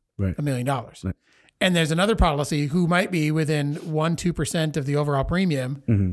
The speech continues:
Speaker 2: or maybe five or ten percent more, but it's not reimbursement, it's pay on behalf.
Speaker 1: Yeah.
Speaker 2: So it's gonna pay you, it's gonna pay those expenses on your behalf and not wait for you to spend it and then reimburse you dollar for dollar or a million dollars.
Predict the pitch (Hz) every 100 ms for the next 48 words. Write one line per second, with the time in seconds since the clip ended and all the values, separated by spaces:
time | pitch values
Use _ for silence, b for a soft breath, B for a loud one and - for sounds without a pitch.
0 | 165 185 220 165 - 156 151 175 151 147
1 | 147 131 190 165 131 b b b b -
2 | 151 147 180 185 226 175 151 170 156 139
3 | - - 170 139 120 - 131 110 - -
4 | _ 107 95 85 - _ _ - 165 165
5 | - 151 - 226 214 160 139 131 143 _
6 | _ _ 180 - 160 - 185 175 160 160
7 | - 156 156 151 143 139 175 170 - 156
8 | 143 170 151 156 170 160 - 156 147 143
9 | 156 147 143 143 147 156 156 143 143 135
10 | 143 151 139 135 139 151 156 139 139 127
11 | 117 -